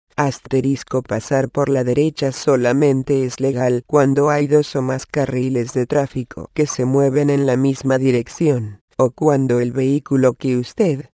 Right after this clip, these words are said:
está pasando está doblando a la izquierda. Salirse del pavimento para pasar por el lado derecho es contra la ley. Cuando lo pasen a usted asterisco, el conductor del automóvil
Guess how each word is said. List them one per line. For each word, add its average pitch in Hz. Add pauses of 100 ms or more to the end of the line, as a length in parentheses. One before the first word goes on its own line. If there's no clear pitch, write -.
(120)
está 143
pasando 143
está 127
doblando 131
a 123
la 123
izquierda. 117 (1080)
Salirse 135
del 123
pavimento 127
para 135
pasar 135
por 127
el 127
lado 127
derecho 127
es 139
contra 123
la 127
ley. 143 (1040)
Cuando 131
lo 131
pasen 143
a 135
usted 139
asterisco, 135
el 139
conductor 131
del 127
automóvil 123